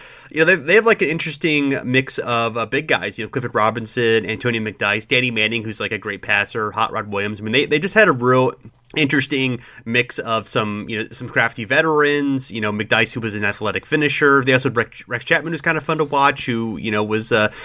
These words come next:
you know, was reasonably reckless in his three-point shooting at the time. So, <laughs> um,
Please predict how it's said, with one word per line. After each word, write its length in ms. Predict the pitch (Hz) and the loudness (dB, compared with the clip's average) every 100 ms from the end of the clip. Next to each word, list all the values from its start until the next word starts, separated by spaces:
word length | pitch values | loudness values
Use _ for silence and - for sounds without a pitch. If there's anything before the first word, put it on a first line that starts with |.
| - - | -18 -2
you 160 | 123 110 | -2 0
know, 140 | 120 | -2
was 200 | 135 117 | -4 -2
reasonably 360 | 131 131 123 117 | 0 0 -2 0
reckless 380 | 110 - 113 117 | -2 -2 -6 -6
in 60 | |
his 100 | 104 | -8
three-point 360 | 113 107 110 104 | -8 -4 -4 -2
shooting 340 | 120 113 110 | -2 -2 -4
at 100 | 113 | -6
the 60 | 123 | -4
time. 340 | 123 110 - | 0 0 0
So, 400 | 160 - 101 104 - - | 0 -2 -2 -4 -8 -20
<laughs> 200 | - - | -20 -4
um, 640 | 139 127 123 120 117 113 | 2 4 4 2 -2 -8